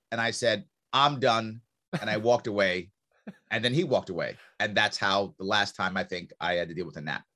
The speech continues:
Speaker 2: <laughs> Oh my God, man. That's insane. All over a girl, just throwing
Speaker 1: Yes.
Speaker 2: people <laughs> down flights of stairs. Wow.
Speaker 1: Correct.
Speaker 2: Wow. So how,
Speaker 1: I guess
Speaker 2: how
Speaker 1: I was pounding my chest. I guess I was. I don't know.
Speaker 2: <laughs> In
Speaker 1: Maybe.
Speaker 2: defense.
Speaker 1: Maybe, I guess.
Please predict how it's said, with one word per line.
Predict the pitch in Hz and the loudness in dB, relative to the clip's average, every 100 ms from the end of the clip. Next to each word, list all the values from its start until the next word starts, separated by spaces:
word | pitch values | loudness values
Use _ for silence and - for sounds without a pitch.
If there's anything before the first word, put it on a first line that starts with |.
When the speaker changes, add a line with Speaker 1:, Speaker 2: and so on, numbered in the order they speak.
| _ | _
Speaker 2:
<laughs> | - - | -16 -8
Oh | - 160 143 | -6 -8 -12
my | - _ - | -14 _ -14
God, | 135 131 113 | -10 -10 -12
man. | - - 208 - - - _ | -14 -14 -16 -20 -20 -20 _
That's | 190 196 190 | -2 -2 -2
insane. | 196 190 185 | -4 -4 -2
All | 147 160 170 | 0 0 0
over | 165 160 | -2 -2
a | 147 | -4
girl, | 131 151 127 101 | -4 -4 -4 -8
just | - - - | -14 -16 -10
throwing | 147 147 151 | -4 -2 4
Speaker 1:
Yes. | 175 - | 4 4
Speaker 2:
people | 156 147 - 143 | -2 -4 -4 -10
<laughs> | - | -6
down | - - 175 | -4 -4 -6
flights | - 175 165 165 | -8 -6 -6 -6
of | 147 | -16
stairs. | 143 151 143 139 | -6 -4 -4 -8
Wow. | - 151 202 196 | -10 -4 -2 2
Speaker 1:
Correct. | 143 - - _ _ - - - - - _ _ _ | 2 0 -8 _ _ -20 -20 -20 -20 -20 _ _ _
Speaker 2:
Wow. | 139 160 | -4 -4
So | - 160 | -2 0
how, | 170 175 | 4 4
Speaker 1:
I | 165 | 4
guess | 170 165 | 6 6
Speaker 2:
how | 180 | 8
Speaker 1:
I | |
was | 170 156 | 6 4
pounding | - 175 170 160 | 2 0 0 0
my | 139 | 0
chest. | 131 147 113 - - - | 0 0 0 -2 -8 0
I | - | 0
guess | - 117 - | 2 2 2
I | 73 | 0
was. | 73 - - - - - _ - | -2 -4 -10 -18 -20 -20 _ -6
I | - | -2
don't | - | 0
know. | 151 | 0
Speaker 2:
<laughs> | 151 | 2
In | 240 | 2
Speaker 1:
Maybe. | |
Speaker 2:
defense. | 202 160 208 139 - - - - - 120 | 2 2 2 2 -6 -8 -8 -8 -8 2
Speaker 1:
Maybe, | 135 107 80 69 | 4 4 0 -6
I | 85 | -2
guess. | 92 82 - | 0 0 -2